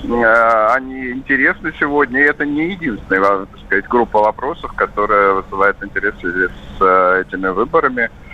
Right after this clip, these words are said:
Вот. Э, главным, мне кажется, ну, то есть главным бенефициаром, очевидно,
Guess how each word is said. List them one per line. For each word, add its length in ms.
Вот. 460
Э, 1300
главным, 440
мне 120
кажется, 640
ну, 140
то 80
есть 120
главным 360
бенефициаром, 720
очевидно, 540